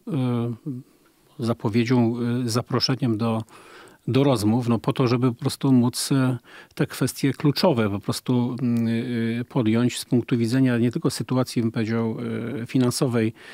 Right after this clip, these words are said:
nauczycieli, bo przypominam, iż, e, e, nauczyciele, e, otrzymają, e, podwyżki od września, em,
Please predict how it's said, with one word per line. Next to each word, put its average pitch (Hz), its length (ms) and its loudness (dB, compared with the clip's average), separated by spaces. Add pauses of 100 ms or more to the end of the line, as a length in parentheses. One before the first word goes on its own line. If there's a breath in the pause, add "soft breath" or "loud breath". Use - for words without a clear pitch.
(180 loud breath)
nauczycieli, 127 480 2
bo 110 100 0
przypominam, 117 600 2
iż, - 280 -4
e, 117 520 -4 (560 loud breath)
e, 120 140 -2
nauczyciele, 120 760 2
e, 120 720 -6
otrzymają, 120 720 0 (560 loud breath)
e, 117 400 0
podwyżki 127 580 0
od 113 220 -2
września, 110 760 0 (100)
em, 123 500 -6